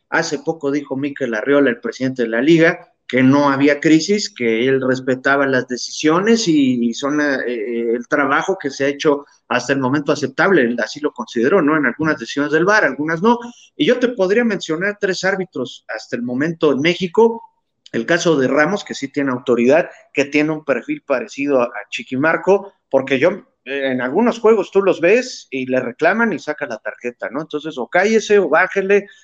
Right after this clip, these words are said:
al, al, al tono de, de, de volumen, etcétera, ¿no? Creo que sí, sí es el árbitro más capaz, hablando de la Liga M X,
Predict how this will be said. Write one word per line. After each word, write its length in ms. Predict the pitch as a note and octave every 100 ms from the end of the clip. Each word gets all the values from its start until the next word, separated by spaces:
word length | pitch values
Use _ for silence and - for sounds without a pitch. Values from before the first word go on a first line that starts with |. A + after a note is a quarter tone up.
| _
al, 200 | A2+ A#2 -
al, 220 | A2 A2
al 420 | - A2 G#2 A2+
tono 300 | D#3 D#3+ D3+
de, 240 | C3 A2+
de, 220 | A2+ A#2 G#2+
de 100 | A#2
volumen, 380 | A#2+ G3+ A3
etcétera, 380 | C3 G#3 G#3 C#3+
¿no? 140 | C#3 G3
Creo 140 | C3+ C3+
que 120 | D#3+
sí, 220 | - D3+ _
sí 280 | - A#2 C3
es 200 | C3+ C3
el 140 | A2+
árbitro 380 | B2 C3 C#3 A2+
más 220 | G2+ A#2
capaz, 440 | - C3 C3+ C3 - _ _
hablando 260 | A2+ C3+ D#3
de 40 | C#3
la 60 |
Liga 140 | D3 D#3+
M 100 | A#3
X, 460 | A#3 C3+ - _